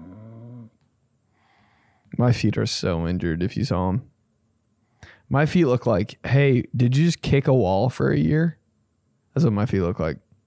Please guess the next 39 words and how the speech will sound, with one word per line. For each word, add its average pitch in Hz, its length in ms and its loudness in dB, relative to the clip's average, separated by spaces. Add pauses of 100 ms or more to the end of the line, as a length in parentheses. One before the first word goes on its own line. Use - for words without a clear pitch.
(640)
Or, 143 120 2
"Hey, 147 320 4
this 113 160 0
is 135 80 4
what, 131 160 2
this 131 140 4
is 147 80 4
what 139 100 4
I 120 100 4
get 107 220 0
for - 80 -4
my 107 180 -2
feet. 101 280 -2
Hey, 131 320 4
did 127 420 -2
you 143 100 2
just, 240 380 -2 (580)
did 135 160 0
you 208 120 2
wear 151 340 2
too 135 500 2
small 104 420 -2
of 104 100 -4
shoes 101 480 -2
until 110 340 -2
you 101 180 0
were 76 320 -4
twenty-four 107 600 -2
years 87 280 -2
old?" 90 320 -2 (800)
I - 60 0
have 175 140 -2
no 180 180 -2
idea 165 200 -2
what 147 100 0
happened 131 220 0
to - 20 -4
my 110 120 -6
feet. 113 300 -6